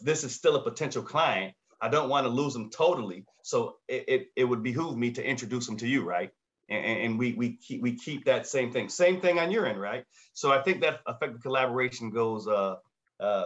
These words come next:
goes just, just, it, it's, it's kinda universal. Uh, to, to John's point, um, uh, when you talk about the, the fixed mindset and the growth mindset, I, you know, I'm, I'm paraphrasing what you talked about,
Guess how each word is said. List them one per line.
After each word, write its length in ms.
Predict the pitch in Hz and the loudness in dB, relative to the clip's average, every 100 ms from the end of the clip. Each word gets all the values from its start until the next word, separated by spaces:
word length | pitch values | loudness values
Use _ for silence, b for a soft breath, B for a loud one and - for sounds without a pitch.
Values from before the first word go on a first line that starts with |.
| - | -2
goes 280 | 123 123 110 | 0 0 0
just, 300 | 127 - - _ 104 | -4 -6 -12 _ -4
just, 320 | 123 120 - _ _ _ - | -4 -4 -10 _ _ _ -10
it, 140 | 110 131 | -6 -4
it's, 160 | 123 | -2
it's 160 | 131 127 | -4 -2
kinda 280 | - 180 123 | -2 0 0
universal. 680 | 139 120 123 113 - 85 _ b b - | 0 2 4 2 0 -14 _ b b 2
Uh, 220 | 117 110 - | 4 4 0
to, 120 | 120 | -10
to 200 | - 120 | -10 -8
John's 400 | 101 151 175 - | 0 4 4 4
point, 420 | - 110 98 95 - _ _ _ _ _ _ _ - | -4 -6 -6 -6 -14 _ _ _ _ _ _ _ -6
um, 400 | 113 110 107 98 b b b - | 0 2 2 -2 b b b -2
uh, 340 | 107 107 101 - _ _ _ _ | 2 4 2 -6 _ _ _ _
when 220 | 104 127 131 | -8 -4 -2
you 120 | 127 | -2
talk 280 | 165 165 165 | 2 2 2
about 440 | 127 135 127 113 - _ 98 | 2 4 4 0 -10 _ -8
the, 480 | 120 113 110 107 - _ _ - | -6 -4 -4 -6 -10 _ _ -8
the 180 | 110 123 | -2 -2
fixed 500 | 117 196 190 - - | 0 0 0 -4 -4
mindset 800 | 127 156 160 147 - 151 160 - - _ - | 0 2 2 -2 -2 -2 -2 -6 -20 _ -8
and 120 | 127 | -4
the 60 | 117 | -4
growth 440 | 101 160 151 - | 2 6 6 4
mindset, 540 | 107 92 85 - 80 92 | -2 0 -2 -8 -8 -6
I, 80 | |
you 120 | 104 98 | -4 -2
know, 100 | 95 | 0
I'm, 180 | 107 107 | 0 -2
I'm 160 | 104 | -4
paraphrasing 600 | - 139 123 113 107 104 | 2 4 4 2 0 -2
what 140 | 98 95 | -8 -10
you 80 | 95 | 0
talked 300 | 117 117 80 | 2 2 -2
about, 260 | 82 82 | -6 -6